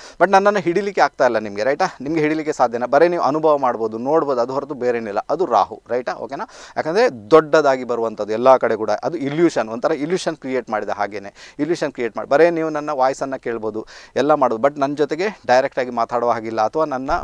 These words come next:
ನನ್ನನ್ನು ಟಚ್ ಮಾಡುವ ಹಾಗಿಲ್ಲ ನೀವು. ಯಾಕೆ? ನಾನು ಇಲ್ಲಿ ಸ್ಟುಡಿಯೋದಲ್ಲಿ ಇದ್ದೀನಿ, ಎಲ್ಲಿದ್ದೇನೆ ಅಂತ ಗೊತ್ತಿಲ್ಲ. So ಈ ಇಲ್ಯೂಷನ್ ಕ್ರಿಯೇಟ್ ಮಾಡೋದು ಏನುಂಟು,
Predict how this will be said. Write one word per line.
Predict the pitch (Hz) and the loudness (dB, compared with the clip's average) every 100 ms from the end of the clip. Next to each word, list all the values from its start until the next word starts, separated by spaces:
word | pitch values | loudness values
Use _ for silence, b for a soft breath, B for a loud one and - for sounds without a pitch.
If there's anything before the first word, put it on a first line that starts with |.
| - 113 | -6 -6
ನನ್ನನ್ನು | 131 139 160 - - | -4 -4 -6 -10 -6
ಟಚ್ | 175 - | -6 -2
ಮಾಡುವ | 139 113 | -2 0
ಹಾಗಿಲ್ಲ | 110 104 104 | -2 -4 -8
ನೀವು. | 104 | -6
ಯಾಕೆ? | 120 - 147 | -8 -6 -4
ನಾನು | 117 127 - - - | -4 -6 -12 -16 -12
ಇಲ್ಲಿ | 131 147 117 | -8 -8 -10
ಸ್ಟುಡಿಯೋದಲ್ಲಿ | - 165 156 135 117 113 | -4 -2 0 0 0 -4
ಇದ್ದೀನಿ, | 101 120 | -6 -4
ಎಲ್ಲಿದ್ದೇನೆ | 160 160 143 | -2 0 -2
ಅಂತ | 135 135 | -4 -6
ಗೊತ್ತಿಲ್ಲ. | 120 104 B B | -4 -6 B B
So | 202 208 165 | 6 6 4
ಈ | 220 180 | -2 0
ಇಲ್ಯೂಷನ್ | 190 180 170 - | -2 -2 -4 -2
ಕ್ರಿಯೇಟ್ | 151 147 | -2 -2
ಮಾಡೋದು | 139 131 127 | -4 -4 -6
ಏನುಂಟು, | 127 170 | -4 -4